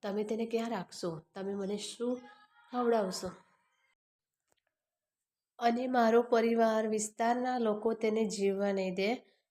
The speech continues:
મારી બહેનોનું જીવન બગડશે." સંજુએ તેને ઠપકો આપ્યો અને છેલ્લી વાત કહેતી વખતે તે પોતાની જાતને સંભાળી ન શકી. તેની આંખો સાંકડી થઈ ગઈ અને તેના ચહેરા પર ઉદાસી થ-,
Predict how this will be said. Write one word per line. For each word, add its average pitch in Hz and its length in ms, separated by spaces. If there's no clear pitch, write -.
મારી 220 220
બહેનોનું 214 500
જીવન 202 360
બગડશે." 202 760
સંજુએ 208 560
તેને 220 260
ઠપકો 202 460
આપ્યો 180 360
અને 196 200
છેલ્લી 208 340
વાત 214 300
કહેતી 185 320
વખતે 214 720
તે 233 100
પોતાની 226 460
જાતને 214 460
સંભાળી 202 600
ન 202 120
શકી. 226 580
તેની 226 240
આંખો 208 380
સાંકડી 214 500
થઈ 214 200
ગઈ 233 180
અને 208 240
તેના 208 280
ચહેરા 202 340
પર 208 160
ઉદાસી 214 440
થ-, 233 220